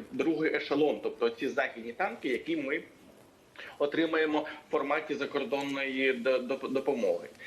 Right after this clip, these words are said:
І тут дійсно важливо, аби мати значну кількість танків, де, власне, лева частина наших майбутніх постачань —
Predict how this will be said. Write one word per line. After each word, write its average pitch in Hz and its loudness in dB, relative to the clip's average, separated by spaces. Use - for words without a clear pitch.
І 165 2
тут 208 2
дійсно 220 0
важливо, 180 2
аби 151 0
мати 160 -2
значну 156 0
кількість 131 -2
танків, 220 2
де, 143 2
власне, 147 0
лева 147 2
частина 135 -4
наших 143 0
майбутніх 139 0
постачань — 180 0